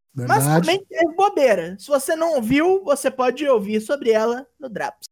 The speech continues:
Speaker 1: Ouça o Drops do Raw já disponível. Começando, então, o card principal, a gente teve a Triple Threat pelo título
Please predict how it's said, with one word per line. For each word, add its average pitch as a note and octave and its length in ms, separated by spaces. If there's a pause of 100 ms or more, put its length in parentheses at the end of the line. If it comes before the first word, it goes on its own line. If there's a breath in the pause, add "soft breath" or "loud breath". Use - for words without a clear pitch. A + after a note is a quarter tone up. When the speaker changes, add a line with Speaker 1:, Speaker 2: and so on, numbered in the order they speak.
(160)
Speaker 1:
Ouça A#3+ 360
o G#3 40
Drops G3+ 300
do E3 180
Raw F#3 240
já F3 240
disponível. C#3+ 800 (220)
Começando, B3+ 460
então, A3 180 (140)
o F3 120
card F3 300
principal, F3+ 360
a A3 40
gente - 100
teve G#3+ 200
a - 20
Triple G3+ 380
Threat F#3 340
pelo G3+ 200
título G3 380